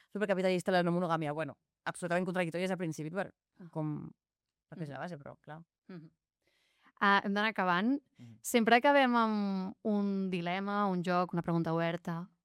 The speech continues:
Speaker 2: Avui toca un dilema. És
Speaker 1: Vale.
Speaker 2: fàcil, crec.
Speaker 1: Mm.
Speaker 2: És fàcil, però, bueno, va una mica lligat a això que dèiem al principi de la recessió sexual i fins a quin punt les pantalles o els estímuls ens poden estar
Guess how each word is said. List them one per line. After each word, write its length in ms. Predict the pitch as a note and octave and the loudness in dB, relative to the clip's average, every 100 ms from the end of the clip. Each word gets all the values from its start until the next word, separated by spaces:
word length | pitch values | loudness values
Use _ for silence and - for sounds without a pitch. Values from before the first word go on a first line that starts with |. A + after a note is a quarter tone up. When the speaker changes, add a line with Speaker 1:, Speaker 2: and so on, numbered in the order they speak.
| _ | _
Speaker 2:
Avui 180 | F#3+ G3 | 0 2
toca 180 | G#3 G#3+ | 2 0
un 80 | |
dilema. 360 | F3 E3 D#3 A3+ - _ _ _ _ _ _ _ - | 0 -4 -4 -4 -6 _ _ _ _ _ _ _ 0
És 100 | D#4+ | 0
Speaker 1:
Vale. 60 | D#3 | -2
Speaker 2:
fàcil, 340 | E3 - F#3 | -8 -6 -10
crec. 380 | F3 D#3 D#3 - - - _ D#3 _ | -8 -10 -10 -12 -18 -20 _ -20 _
Speaker 1:
Mm. 300 | G3 E3+ D#3+ | -4 -4 -4
Speaker 2:
És 220 | - D#4+ | 2 4
fàcil, 320 | D#4 D#4+ F4 D#4+ | 6 6 4 0
però, 140 | A#3+ | 0
bueno, 300 | A3 G#3+ A3 | 2 2 2
va 80 | A#3 | 4
una 100 | B3 | 4
mica 200 | D4+ D#4+ | 4 4
lligat 260 | C#4+ B3+ C4 | 4 4 2
a 40 | |
això 120 | D4 A3+ | 0 2
que 80 | |
dèiem 180 | G#3+ G#3+ | 2 2
al 80 | A3 | 0
principi 420 | G#3 F#3 G#3+ G#3 | -2 -6 -6 -2
de 80 | A3 | 2
la 100 | F#3 | 2
recessió 520 | F3 E3+ D#3 F#3 - F3 | 2 0 -2 -6 -4 -4
sexual 400 | F#3+ - F#3+ G3 | -6 -4 -2 -2
i 40 | |
fins 160 | G#3+ F3+ | -2 -4
a 60 | |
quin 140 | E3 E3+ | -2 -4
punt 340 | E3+ F3 G3+ - | -2 -2 -2 -8
les 280 | - E3+ E3 | -8 -8 -6
pantalles 540 | E3+ E3 E3+ E3+ F3+ | -6 -4 -2 -2 -2
o 60 | F3 | -2
els 80 | E3+ | -4
estímuls 440 | E3 E3 D#3+ E3+ | -6 -8 -4 -2
ens 100 | F3 | -4
poden 300 | - E3 E3 | -4 -4 -4
estar 420 | D#3+ - D#3+ D#3 | -6 -8 -8 -10